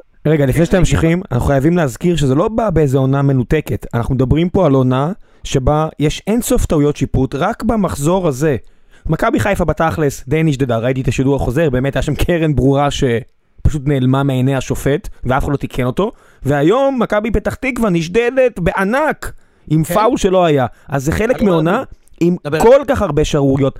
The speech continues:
Speaker 1: האדום המונפץ של מכבי חיפה, אדומים שלנו ופנדלים שלא היו, זה עונה של אינסוף מחדלים, וזה רק הדובדבן על הקצפת. עכשיו, אושרי.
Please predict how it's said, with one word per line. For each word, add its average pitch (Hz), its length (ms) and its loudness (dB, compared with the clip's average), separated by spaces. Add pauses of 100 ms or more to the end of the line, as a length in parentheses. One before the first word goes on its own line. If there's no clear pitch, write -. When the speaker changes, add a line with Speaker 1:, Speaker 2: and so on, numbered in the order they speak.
(100)
Speaker 1:
האדום 139 440 2
המונפץ 160 460 0
של 160 80 -2
מכבי 143 340 -2
חיפה, 131 420 -2 (280)
אדומים 156 420 0
שלנו 165 500 0
ופנדלים 165 520 0
שלא 156 280 2
היו, 165 200 4 (240)
זה 131 160 0
עונה 165 300 0
של 196 180 0 (160)
אינסוף 240 480 0
מחדלים, 147 580 0 (180)
וזה 139 200 0
רק 220 160 -6
הדובדבן 156 460 0
על 160 100 0
הקצפת. 131 480 -4
עכשיו, 139 240 -4
אושרי. - 240 -10